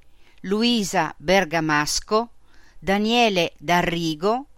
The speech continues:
Maria Mittiga, Paola Panont. Otto, nove maggio millenovecentonovantanove.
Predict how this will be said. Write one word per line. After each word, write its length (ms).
Maria 720
Mittiga, 840
Paola 600
Panont. 720
Otto, 640
nove 380
maggio 640
millenovecentonovantanove. 2000